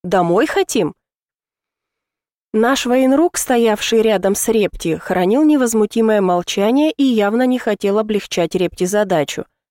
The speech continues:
но Габриэль его грубо подставил. «Это не только наше решение. Насколько мне известно, у вас сейчас летняя практика, и вы подчиняетесь вашему руководителю.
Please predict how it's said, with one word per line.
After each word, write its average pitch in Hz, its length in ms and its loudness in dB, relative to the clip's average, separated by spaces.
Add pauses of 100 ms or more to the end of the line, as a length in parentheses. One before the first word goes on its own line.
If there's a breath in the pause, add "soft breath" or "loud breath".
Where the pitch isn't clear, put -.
(120)
но 233 140 2
Габриэль 170 480 0
его 196 220 0
грубо 180 260 0
подставил. 151 640 -6 (1120)
«Это 220 240 2
не 285 140 4
только 330 340 2
наше 180 340 0
решение. 160 640 -2 (480)
Насколько 254 520 0
мне 277 220 4
известно, 320 560 0
у 277 140 0
вас 247 240 0
сейчас 240 400 -2
летняя 233 380 0
практика, 262 480 -2
и 196 80 2
вы 247 100 0
подчиняетесь 226 760 0
вашему 185 380 0
руководителю. 190 760 -2